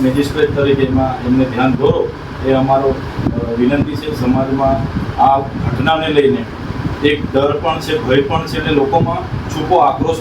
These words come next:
પણ છે. એટલે તમે મેજિસ્ટ્રેટ છો, કાયદો વ્યવસ્થા જળવાય એ તકેદારીના ભાગરૂપે તમારે પોલીસ તંત્રને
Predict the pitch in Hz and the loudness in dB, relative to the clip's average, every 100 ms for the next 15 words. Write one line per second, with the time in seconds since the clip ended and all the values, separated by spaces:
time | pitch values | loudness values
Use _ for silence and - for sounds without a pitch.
0 | - 117 104 - - - - - 131 135 | -2 -2 -4 -6 -4 -4 -4 0 2 2
1 | - - 123 131 127 120 131 - 143 131 | 0 -4 -4 -2 0 0 -2 0 0 0
2 | - 139 - - 131 127 127 123 127 123 | -2 -2 0 0 0 -2 -4 -2 -2 0
3 | 120 135 135 - - - 135 - 127 127 | -2 -4 -2 -4 -4 -4 -4 -2 -2 0
4 | - - 139 139 131 135 131 131 - - | -2 -2 0 2 2 2 2 0 -4 -6
5 | - - - 110 147 147 143 131 113 - | -6 -6 -2 0 2 2 0 0 -2 -2
6 | - - - - - - 123 127 131 127 | -6 -4 -4 -2 -4 0 0 2 2 0
7 | 123 139 139 143 135 131 143 143 | 0 0 0 -2 -2 0 0 0